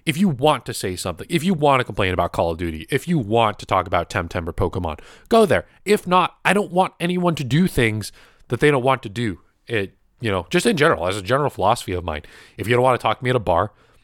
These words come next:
if you don't wanna watch my streams, if you don't wanna be in my Discord, I don't wanna force you to. If you do, great. I think that makes the environment better for everyone when people mutually want to be together, uh,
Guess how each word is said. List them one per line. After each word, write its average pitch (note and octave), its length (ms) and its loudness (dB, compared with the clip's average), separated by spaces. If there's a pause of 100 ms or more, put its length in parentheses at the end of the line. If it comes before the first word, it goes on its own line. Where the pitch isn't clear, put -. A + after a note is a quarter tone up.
if - 100 -18
you A2 60 0
don't G2+ 60 2
wanna A2+ 140 0
watch G#2+ 180 0
my C#3 80 -2
streams, F#2+ 460 -10 (420)
if - 100 -14
you - 40 -4
don't G#2 80 0
wanna A2 120 0
be A#2 60 2
in B2 60 0
my C3+ 80 2
Discord, - 380 -2 (180)
I F3 80 2
don't A3 80 4
wanna G3 140 4
force G#3+ 180 4
you D#3+ 60 -2
to. G#2 180 -6
If E3 140 0
you F#3 80 0
do, A#3 260 2
great. F#3 260 2 (260)
I C#3 80 2
think F#3+ 160 -2
that C3 220 2
makes B2 340 0
the D#3+ 80 0
environment A2+ 480 2
better G#2+ 220 2
for F#2 180 -2
everyone F#2+ 400 -2 (400)
when G2+ 140 -4
people A2+ 260 -4
mutually G2 460 0
want F#2 300 0
to - 80 -10
be E2+ 140 -8
together, G#2+ 520 0 (520)
uh, E2+ 280 -2